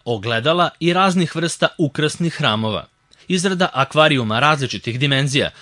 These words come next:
doprinosi bogatom asortimanu proizvoda od stakla.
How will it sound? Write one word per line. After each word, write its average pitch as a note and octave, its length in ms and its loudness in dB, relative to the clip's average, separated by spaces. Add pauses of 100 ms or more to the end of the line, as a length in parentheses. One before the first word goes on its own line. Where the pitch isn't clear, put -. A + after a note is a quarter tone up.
(140)
doprinosi D3 760 0
bogatom D#3 760 0
asortimanu D3 680 0
proizvoda C3 540 0
od G#2+ 100 -4
stakla. - 460 0